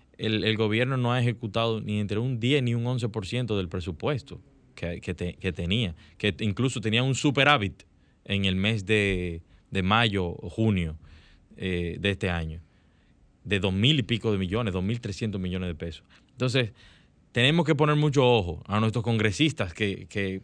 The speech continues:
que hagan una labor de comunicación, que si real y efectivamente este dinero se está, eh, utilizando para partidas presupuestarias de demasiada urgencia,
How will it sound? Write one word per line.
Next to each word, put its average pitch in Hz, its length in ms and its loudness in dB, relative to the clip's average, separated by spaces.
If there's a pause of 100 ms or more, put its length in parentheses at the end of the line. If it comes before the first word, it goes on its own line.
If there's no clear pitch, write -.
que 117 100 4
hagan 147 240 2
una 165 140 2
labor 143 240 2
de 135 60 2
comunicación, 127 680 0 (680)
que 110 120 -2
si 113 220 0
real 110 260 4
y 160 40 2
efectivamente 127 720 -2 (420)
este 123 340 0
dinero 113 540 2
se - 140 -6
está, 113 640 0 (340)
eh, - 220 -8
utilizando 107 640 -2
para 95 220 -4
partidas 120 500 -2
presupuestarias 107 680 -2
de 104 120 0
demasiada 98 440 2
urgencia, 101 500 2